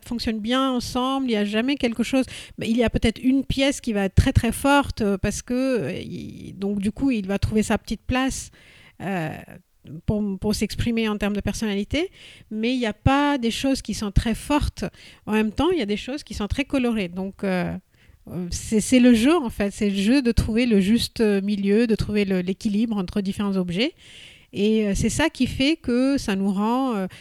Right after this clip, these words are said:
ça rend le, l'intérieur paisible, euh, inspirationnel, parce que c'est quand même différent par rapport à ce qu'on voit dans pas mal de, de magazines et des photos. Mais, euh, pas tape à l'œil. Ça, ça va rester toujours très, très juste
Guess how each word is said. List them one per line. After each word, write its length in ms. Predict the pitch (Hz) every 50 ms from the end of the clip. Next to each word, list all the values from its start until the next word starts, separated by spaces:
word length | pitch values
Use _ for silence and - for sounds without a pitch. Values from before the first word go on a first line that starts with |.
| - - -
ça 220 | - - 233 214
rend 200 | 196 185 240 254 262
le, 200 | 247 220 202 196
l'intérieur 540 | 196 190 190 196 - 208 190 202 220 220
paisible, 800 | - - 240 226 214 196 214 214 220 240 254 269 262 240 208 208
euh, 180 | 202 202 190 196 - - - - - _ -
inspirationnel, 960 | - - - 214 220 - - - 262 247 254 240 - - 269 254 277 349 370
parce 160 | - 320 - -
que 60 | -
c'est 120 | - 240
quand 120 | - - 208
même 140 | 202 214
différent 460 | 208 208 247 233 - 262 233 247 262 254
par 140 | - 220
rapport 240 | 208 202 - - 185
à 60 | 190
ce 60 | - -
qu'on 160 | - 190 185
voit 280 | 185 196 233 285 359
dans 120 | 339 247 208
pas 120 | 202 190
mal 180 | 185 180 185 180
de, 300 | 175 175 175 170 175 175
de 60 | 175
magazines 400 | 185 190 185 180 180 180 180 196
et 60 | 185 170
des 100 | 175 185
photos. 300 | - - 226 - 359 453 - - - - - - - _ -
Mais, 300 | 196 208 220 240 269 320 381 403 349
euh, 880 | - 233 214 208 208 202 196 190 - - - - - - - - - 139 - 185 - _ _ _ -
pas 180 | 269 277 294
tape 240 | - - 226 214 -
à 80 | 214 196
l'œil. 240 | 185 165 156 165 - _ -
Ça, 280 | - - - 196 180 190
ça 160 | - 226 208
va 100 | 208 196
rester 320 | 190 214 208 - - 226 220
toujours 360 | - 220 214 208 240 233 -
très, 280 | - - - 233 226 226
très 220 | - - 226 233
juste 380 | 190 196 185 - - - -